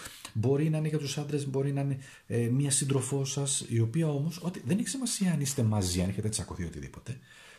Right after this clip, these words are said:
Θα ακούσετε μια αλήθεια η οποία είναι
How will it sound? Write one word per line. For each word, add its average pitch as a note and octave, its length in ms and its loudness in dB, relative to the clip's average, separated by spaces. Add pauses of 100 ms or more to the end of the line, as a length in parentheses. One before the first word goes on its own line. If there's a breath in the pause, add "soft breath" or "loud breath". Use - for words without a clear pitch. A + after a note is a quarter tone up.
Θα - 200 -4
ακούσετε A2+ 520 0
μια A#2+ 360 2
αλήθεια G2 640 2 (380 loud breath)
η G2 200 4
οποία A#2 680 0 (580)
είναι A2 500 4